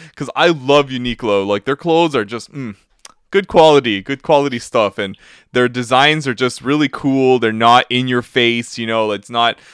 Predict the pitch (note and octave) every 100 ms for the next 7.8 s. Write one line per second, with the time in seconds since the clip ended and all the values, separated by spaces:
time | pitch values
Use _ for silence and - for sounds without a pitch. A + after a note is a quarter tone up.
0 | - _ - C3 C#3 C#3+ - - C3+ C3+
1 | D3+ D3+ D#3 _ _ _ _ C3+ B2+ B2
2 | A#2+ A2+ B2+ C3+ C#3 - C#3 D3+ D3+ D3+
3 | C#3+ C3+ C3 C3+ D3 B2+ B2 B2 B2 G#2+
4 | A#2 C#3 C3+ A2 G#2 - A#2 - A2+ A2
5 | A#2+ G#2 G2+ - _ - G#2 G#2+ A#2 B2
6 | B2 A#2 A#2 F#2+ G2+ - G#2+ F#2 - G3+
7 | E3 G2+ - _ _ G#2 G2+ -